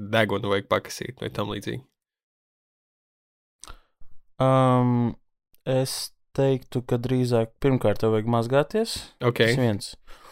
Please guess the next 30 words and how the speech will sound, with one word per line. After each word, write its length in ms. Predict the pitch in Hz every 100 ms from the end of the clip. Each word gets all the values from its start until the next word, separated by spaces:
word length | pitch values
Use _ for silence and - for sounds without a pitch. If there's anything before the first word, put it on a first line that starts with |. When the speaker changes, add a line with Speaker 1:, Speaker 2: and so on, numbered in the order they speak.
| - _ _
Speaker 2:
Otrs, 320 | 127 147 135 -
n-, 160 | 143
nē. 640 | - 135 131 131 113 117
Speaker 1:
Bet 100 | 143
man 160 | 139 165
tieši 380 | 175 175 135 156
no 80 | 143
Speaker 2:
Bet, 60 | 156
nē, 160 | 175
nē, 40 | 143
ja 60 | 123
Speaker 1:
mazgāšanās, 240 | 127 127
man 0 |
no 80 | 143
Speaker 2:
nopietni, 160 | 127 123
tad 80 |
Speaker 1:
mazgāšanās 480 | 123 - 113 117 110
tieši 220 | 110 110 113
varētu 160 | 117
būt 120 | 117 -
pretējs 320 | 143 131 110
efekts, 320 | 117 120 107
jo 140 | 113 107
tā 80 | 117
kā 140 | 107
paliek 320 | - 117 110
sausāk, 540 | - 123 127 - - 139
nu, 80 | 131
ķipa, 360 | - 107 107 110 113
tāda 300 | 113 110